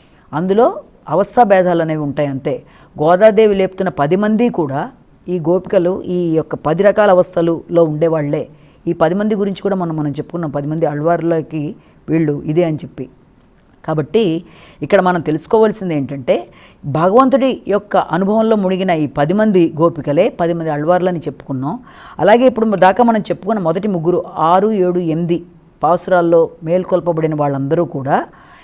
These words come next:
ముగ్గురు అల్వార్లు కూడా ఒక మరపురాని దివ్య ఘట్టంలో వీళ్ళని స్మరించుకోవాలి. ఒకసారి సరోయోగి, మహాయోగి, భ-, భూతయోగి అని ముగ్గురు కూడా ఒక చోట కలవడం, వాళ్ళ ముగ్గురు ఒక వర్షం సమయంలో ఒకానొక చోటుకి వెడతారు.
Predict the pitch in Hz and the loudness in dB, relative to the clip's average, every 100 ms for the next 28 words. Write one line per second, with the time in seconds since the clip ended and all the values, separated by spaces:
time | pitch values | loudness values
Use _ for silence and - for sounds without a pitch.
0 | - 156 160 196 214 190 190 180 180 143 | -12 -8 -2 4 4 6 4 4 2 0
1 | 143 175 226 180 160 160 196 240 233 208 | 0 0 0 -2 -2 -4 -2 2 2 0
2 | 165 185 175 170 160 160 202 185 151 - | -2 -2 -2 -4 -6 -4 -2 -2 -4 -6
3 | 139 151 135 - 131 131 123 - _ _ | -6 -6 -8 -8 -8 -8 -16 -20 _ _
4 | - - 151 175 196 233 202 202 202 - | -18 -12 -8 0 4 4 2 -2 -8 -18
5 | - - 156 190 202 165 131 147 285 - | -16 -6 -2 0 0 -2 -2 -6 -10 -14
6 | _ - 160 143 196 190 165 139 147 262 | _ -10 -8 -2 0 2 2 0 -2 -6
7 | - - _ - 156 165 156 208 214 185 | -10 -20 _ -14 -8 -4 0 0 2 0
8 | 180 190 147 131 180 180 143 143 247 - | 0 -2 -4 -2 0 0 -2 -4 -6 -6
9 | 156 139 160 160 135 139 143 147 254 - | -6 -4 -4 -4 -6 -6 -4 -4 -8 -12
10 | _ - 170 160 156 214 180 147 151 - | _ -4 -2 -2 0 2 2 -2 -4 -6
11 | 208 202 180 165 180 147 180 185 156 160 | -6 -4 -6 -2 -2 0 -2 -4 -4 -6
12 | 170 175 139 - 139 | -6 -6 -6 -6 -8